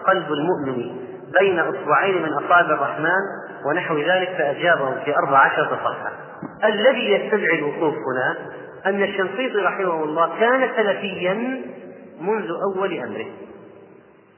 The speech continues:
في الأسماء والصفات. تكلمنا في الدرس الماضي عن عالم آخر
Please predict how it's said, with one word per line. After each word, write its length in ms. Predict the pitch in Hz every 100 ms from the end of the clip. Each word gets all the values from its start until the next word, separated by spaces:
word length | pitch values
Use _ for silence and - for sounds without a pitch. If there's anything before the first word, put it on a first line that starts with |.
| _ _ _ _ _ _ _ _ _ _ _
في 80 | 160
الأسماء 400 | 160 160 180 156
والصفات. 400 | 139 - 127 107 - - - - - - - - - - - - _ _
تكلمنا 340 | - 143 196 185
في 80 | 147
الدرس 220 | 160 170
الماضي 380 | 147 170 151 139
عن 180 | 143
عالم 400 | 143 180 151 143
آخر 420 | - 160 - 135